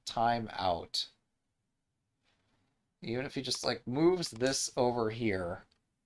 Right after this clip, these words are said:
There's nothing I can do. I am just so legitimately screwed here. Uh, yeah, there's nothing. So, I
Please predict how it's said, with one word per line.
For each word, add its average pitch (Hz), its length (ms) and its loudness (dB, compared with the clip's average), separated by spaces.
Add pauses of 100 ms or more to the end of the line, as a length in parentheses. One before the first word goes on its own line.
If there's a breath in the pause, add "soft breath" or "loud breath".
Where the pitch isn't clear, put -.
(520)
There's 175 240 2
nothing 139 500 4
I 92 140 -2
can 92 180 -8
do. 80 160 -8 (1500)
I 139 160 4
am 175 140 2
just 151 300 -6 (180)
so 135 640 4
legitimately 120 880 -2
screwed 98 640 0
here. 78 380 -6 (1120)
Uh, 87 440 0 (520)
yeah, 127 160 -2
there's 120 280 -4
nothing. 139 400 -2 (1040)
So, 104 600 0 (640)
I 120 460 2